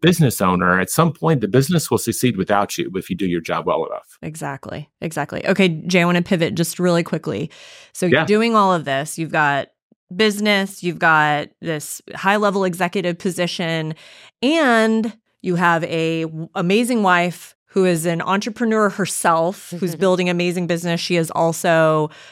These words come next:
Speaker 2: a philanthropist. You have two children, one of whom is at college, right? One is still at home.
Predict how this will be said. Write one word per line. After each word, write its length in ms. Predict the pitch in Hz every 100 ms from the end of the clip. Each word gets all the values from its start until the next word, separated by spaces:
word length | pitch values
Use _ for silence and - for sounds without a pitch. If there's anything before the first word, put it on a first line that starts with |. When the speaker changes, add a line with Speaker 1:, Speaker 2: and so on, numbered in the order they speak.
| -
Speaker 2:
a 300 | - 160 156
philanthropist. 1160 | 156 - 165 170 175 190 220 190 196 202 - - - - _
You 80 | 175
have 120 | 165 -
two 180 | - 294
children, 640 | 277 202 180 180 185 214 -
one 160 | 180 196
of 80 | 190
whom 160 | 214
is 100 | 190
at 100 | 185
college, 500 | - - 208 196 175 180
right? 220 | 175 185
One 180 | 190 180
is 120 | 180
still 260 | - 208 180
at 80 |
home. 380 | 208 208 233 311